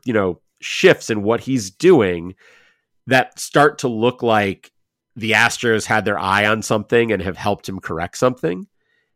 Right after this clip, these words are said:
he may jump up my, my board a bit for next year. But I don't know. Right now, I'm pretty concerned, and I'm not super confident that the,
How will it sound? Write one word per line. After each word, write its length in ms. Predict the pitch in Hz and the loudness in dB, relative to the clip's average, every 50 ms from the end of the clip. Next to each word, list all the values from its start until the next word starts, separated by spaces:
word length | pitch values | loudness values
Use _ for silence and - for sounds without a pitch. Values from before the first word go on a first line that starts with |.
| _ _ _ _ - - - - | _ _ _ _ -20 -20 -20 -16
he 320 | - - 131 123 135 156 180 | -14 -14 -10 -6 -4 0 6
may 200 | 185 202 196 185 | 8 8 8 6
jump 360 | 123 - - 143 151 147 - | 4 2 2 2 4 4 2
up 120 | 165 - | 0 2
my, 180 | - 131 127 120 113 | 2 2 4 2 2
my 280 | - 104 113 113 107 | 0 0 0 0 0
board 480 | 95 82 78 - 107 110 131 139 135 117 | 0 -2 0 2 4 6 8 8 6 6
a 40 | 90 | 2
bit 280 | 73 - 92 - - | 0 -4 -6 -6 -6
for 100 | - - | -6 -4
next 320 | 95 90 90 - - - - | -4 -4 -4 -6 -8 -10 -8
year. 380 | 92 87 85 82 78 76 76 _ _ _ _ _ _ _ _ _ _ _ _ _ _ _ _ _ _ _ | -6 -6 -4 -4 -6 -8 -10 _ _ _ _ _ _ _ _ _ _ _ _ _ _ _ _ _ _ _
But 500 | - 120 113 110 107 107 101 101 - _ _ _ _ _ _ _ _ _ _ _ _ _ _ _ | 0 2 4 4 4 4 2 -2 -4 _ _ _ _ _ _ _ _ _ _ _ _ _ _ _
I 60 | - 95 | -12 -10
don't 80 | 90 | -8
know. 80 | 82 82 | -8 -4
Right 240 | 85 107 135 147 143 | 0 2 2 4 4
now, 140 | 135 127 | 2 2
I'm 100 | 123 113 | 2 0
pretty 220 | - - 113 107 98 | 0 -2 -2 -2 -2
concerned, 640 | - 104 95 - - - 110 104 104 104 107 101 | -4 -6 -10 -6 -4 -2 0 0 2 0 0 -2
and 80 | 98 92 | -4 -4
I'm 140 | 92 90 92 | -6 -6 -6
not 500 | 95 95 95 95 95 - - - - - _ _ _ _ _ _ _ _ _ _ _ _ _ _ | -6 -4 -4 -4 -6 -6 -10 -16 -20 -20 _ _ _ _ _ _ _ _ _ _ _ _ _ _
super 1120 | - - - - - - - 117 110 104 - _ - 104 95 90 87 85 82 78 - _ _ _ _ _ _ | -12 -10 -8 -6 -6 -6 -4 -4 -4 -4 -6 _ -2 -2 0 0 0 -2 -4 -6 -8 _ _ _ _ _ _
confident 920 | - - - 95 92 90 87 80 - 98 90 87 82 80 76 76 - - - _ _ _ _ _ _ _ _ _ _ _ _ _ _ _ - | -18 -10 -6 -4 -4 -4 -4 -6 -6 -6 -6 -6 -6 -10 -12 -16 -20 -20 -20 _ _ _ _ _ _ _ _ _ _ _ _ _ _ _ -16
that 160 | 104 92 - | -14 -12 -10
the, 200 | 101 90 82 | -8 -8 -8